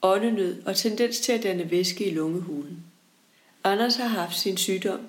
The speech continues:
i halvandet år og mærker nu, at hans krop forandrer sig uge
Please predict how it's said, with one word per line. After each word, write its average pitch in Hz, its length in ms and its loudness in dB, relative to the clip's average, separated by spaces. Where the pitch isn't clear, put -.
i 196 120 -4
halvandet 170 480 0
år - 240 -6
og 165 100 -2
mærker 180 440 0
nu, 196 200 -2
at 190 140 2
hans 190 200 2
krop 185 320 -2
forandrer 185 420 -2
sig 165 300 0
uge 196 340 -6